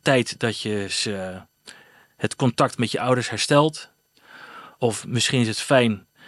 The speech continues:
om toch eens je kind, eh, eh, eh, te pra-, met je kind te praten en eens te knuffelen. Dat zijn de, dat soort stappen,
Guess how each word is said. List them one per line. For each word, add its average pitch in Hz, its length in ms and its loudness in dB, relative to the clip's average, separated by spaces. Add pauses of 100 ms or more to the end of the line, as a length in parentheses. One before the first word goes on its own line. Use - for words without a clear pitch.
(320)
om 120 440 0 (440)
toch 160 240 4
eens 123 280 2
je 120 140 -4
kind, 135 560 2
eh, 104 440 -4
eh, 98 100 -10 (460)
eh, 135 80 -4 (120)
te - 120 -6
pra-, 143 200 2
met 131 120 -4
je - 60 -8
kind 156 200 2
te 135 80 0
praten 120 520 0
en 123 80 -4
eens 113 140 -2
te - 100 -12
knuffelen. 147 560 -2 (920)
Dat 156 240 4
zijn 139 360 2
de, 110 240 2 (580)
dat 156 260 2
soort - 200 -2
stappen, 185 480 0